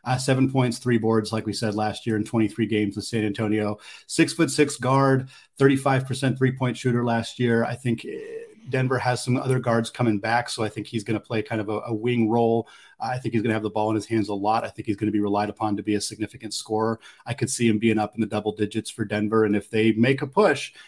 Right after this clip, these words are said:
if they move from eighth to fifth, eighth to fourth, something like that,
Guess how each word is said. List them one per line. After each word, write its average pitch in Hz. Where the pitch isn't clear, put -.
if 127
they 143
move 147
from 160
eighth 139
to 131
fifth, 123
eighth 131
to 117
fourth, 117
something 117
like 110
that, 120